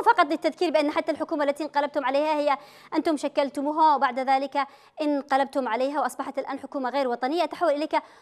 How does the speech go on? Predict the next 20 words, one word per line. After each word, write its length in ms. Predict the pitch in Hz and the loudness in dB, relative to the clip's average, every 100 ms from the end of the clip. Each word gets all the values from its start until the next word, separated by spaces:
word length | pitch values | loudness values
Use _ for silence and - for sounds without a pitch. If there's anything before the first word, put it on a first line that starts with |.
| - | -14
أستاذ 300 | 269 320 277 | -4 0 0
فهد 340 | - 285 220 | -2 -6 -6
الشرفي. 420 | 240 - 269 285 285 | -10 -6 -6 -4 -4
إذن 260 | 277 302 | -2 0
يبدو، 320 | 311 247 302 302 - - | -2 -2 -4 -6 -12 -6
آه، 240 | 247 247 247 | 0 2 2
من 320 | 254 269 285 | 0 -2 -2
طرح 260 | 294 277 | -4 -4
الأستاذ، 380 | 254 254 - 262 | -6 -6 -4 -2
آه، 40 | - | 0
آه، 420 | 254 - - - | -2 -2 -4 -2
أحمد، 260 | 294 262 | -2 -2
إذا 160 | 240 240 | 0 0
ما 120 | 240 | 0
كان 200 | 247 277 | 0 0
يعني 160 | 240 240 | 0 -2
هذا 160 | 254 | -2
فعلًا 280 | 247 269 247 | -2 -2 -2
توجه، 340 | 240 240 214 247 | -2 -2 0 -2
آه، 300 | 226 220 | -2 -2